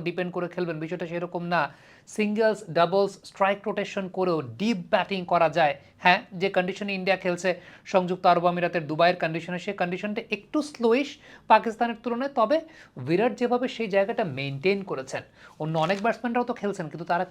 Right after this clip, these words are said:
কতটুকু মেইনটেইন করতে পারছেন। এ কারণেই বিরাট কোহলির মতো ব্যাটসম্যানদের জন্য ক্রিকেটটা এখনও অনেক সুন্দর, ক্রিকেটটা এখনও অনেক অনিন্দ্য সুন্দর, যে কন্ডিশনটা জাজ করতে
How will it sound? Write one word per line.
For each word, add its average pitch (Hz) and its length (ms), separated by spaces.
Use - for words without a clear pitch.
কতটুকু 202 340
মেইনটেইন 143 320
করতে 160 260
পারছেন। 131 300
এ - 100
কারণেই 269 320
বিরাট 214 300
কোহলির 233 260
মতো 226 120
ব্যাটসম্যানদের 196 540
জন্য 196 120
ক্রিকেটটা 202 360
এখনও 208 320
অনেক 196 120
সুন্দর, 147 300
ক্রিকেটটা 175 300
এখনও 190 280
অনেক 190 140
অনিন্দ্য 190 320
সুন্দর, 156 340
যে 160 80
কন্ডিশনটা 214 560
জাজ 147 180
করতে 190 220